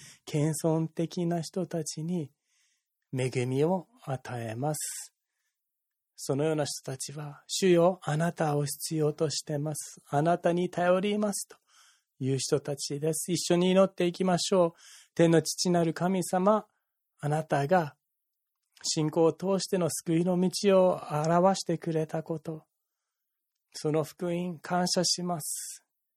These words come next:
私たちは、誇りたいとき、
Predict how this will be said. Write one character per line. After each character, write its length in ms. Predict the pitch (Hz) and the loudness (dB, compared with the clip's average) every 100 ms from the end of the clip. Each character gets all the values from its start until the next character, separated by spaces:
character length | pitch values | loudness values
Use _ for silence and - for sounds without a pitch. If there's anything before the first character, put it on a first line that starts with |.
| _ _ _ _ | _ _ _ _
私 300 | 139 151 143 | 2 2 2
た 120 | 147 | -2
ち 180 | - 156 | 0 -2
は、 400 | 170 165 135 - _ _ _ _ _ _ _ _ _ _ _ _ _ _ | 0 -2 -6 -16 _ _ _ _ _ _ _ _ _ _ _ _ _ _
誇 280 | 127 156 151 | -2 2 2
り 40 | |
た 120 | 151 165 | 2 0
い 80 | |
と 100 | 151 | 0
き、 320 | 147 147 139 | -6 -8 -10